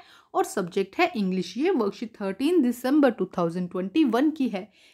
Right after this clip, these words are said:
तो आइए शुरू करते हैं आज की वर्कशीट लेसन। This is Jody's phone, continue।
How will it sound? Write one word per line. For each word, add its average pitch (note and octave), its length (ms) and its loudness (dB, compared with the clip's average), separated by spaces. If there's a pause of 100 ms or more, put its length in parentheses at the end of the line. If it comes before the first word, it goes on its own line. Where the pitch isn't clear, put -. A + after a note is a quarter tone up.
(140)
तो B3 60 -6
आइए A#3+ 220 0
शुरू C4 280 2
करते C#4 300 -4
हैं B3 220 -2
आज A3+ 220 -2
की A3 160 -8
वर्कशीट F3+ 580 -8
लेसन। G3+ 440 -4 (380)
This C#4 180 4 (160)
is D4 100 0
Jody's A#3 480 2
phone, D4 280 -4 (120)
continue। E3+ 460 -10